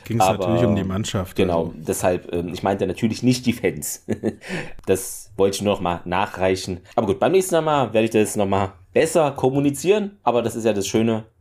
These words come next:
Speaker 2: man kann die Sachen dann immer gleich eine Woche drauf noch mal deutlich machen, wie man es gemeint hat, ne? Das ist ja das <laughs> Praktische.
Speaker 1: Naja, auf jeden Fall.
Speaker 2: Genau.
Speaker 1: Ja.
Speaker 2: Ja, aber schön, äh, dass ihr euch da so mit beschäftigt habt, auch, ähm, auch wenn's vielleicht nicht so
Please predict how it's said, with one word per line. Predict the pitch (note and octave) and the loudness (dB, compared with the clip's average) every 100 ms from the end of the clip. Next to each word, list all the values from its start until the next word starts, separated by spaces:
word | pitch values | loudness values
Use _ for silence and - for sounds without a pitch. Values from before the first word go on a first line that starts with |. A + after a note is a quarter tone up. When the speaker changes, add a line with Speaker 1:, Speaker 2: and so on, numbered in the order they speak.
| _ - | _ -12
Speaker 2:
man | F2+ | -6
kann | G#2 G2 | -2 -2
die | F#2+ | -2
Sachen | F2 F#2+ F#2+ | 0 0 0
dann | F2+ | -2
immer | F#2 | -2
gleich | F#2 F#2 G#2+ | 2 2 2
eine | F2+ - _ _ - | -2 -4 _ _ -4
Woche | G2+ G2 - - | 0 0 -4 -14
drauf | - G2 G2+ G2 - - - _ | -4 2 2 0 -8 -20 -20 _
noch | G2+ | -4
mal | F#2 | -2
deutlich | F2 F#2+ G#2+ G2 | 2 2 0 -4
machen, | F#2 F#2+ | -6 -6
wie | |
man | F#2 | -6
es | E2+ | -6
gemeint | E2+ E2+ D#2+ | -6 -6 -6
hat, | D2+ | -10
ne? | D#2+ - | -14 -16
Das | D2+ | -18
ist | - | -4
ja | F2+ | -4
das | D#2 - - - - | -2 -6 -12 -16 -8
<laughs> | A2 - _ | -8 -8 _
Praktische. | - - - A2+ | -12 -10 -4 0
Speaker 1:
Naja, | G#2+ | 2
auf | A2 G#2+ | 2 0
jeden | G#2+ | -4
Fall. | G2 G#2+ G2+ | -4 -6 -4
Speaker 2:
Genau. | - E2+ E2 | -2 0 0
Speaker 1:
Ja. | - - - | -4 -14 -4
Speaker 2:
Ja, | A2 E2+ | 0 0
aber | B2+ D#3 | 0 0
schön, | D3+ C#3+ | -2 -2
äh, | - G2 | -2 -2
dass | G2 - | -2 -4
ihr | - F#2+ - | -4 -2 -2
euch | F2+ F2 | -4 -4
da | F2 E2 | -6 -4
so | F2+ F2+ - - - - - | -4 -6 -8 -20 -20 -20 -10
mit | F2+ A2+ - | -4 -4 -4
beschäftigt | F#2+ - D3+ G#2+ - | -10 -8 -10 -10 -4
habt, | F#2 - - | -4 -4 -4
auch, | F2+ G#2 | -2 -2
ähm, | - E2 | -6 -6
auch | - E2+ | -6 -6
wenn's | E2+ E2 | -8 -10
vielleicht | - E2+ G2 | -8 -8 -8
nicht | G2+ - - | -12 -14 -16
so | E2 E2 G2 G2 F#2+ | -14 -6 -4 -4 -8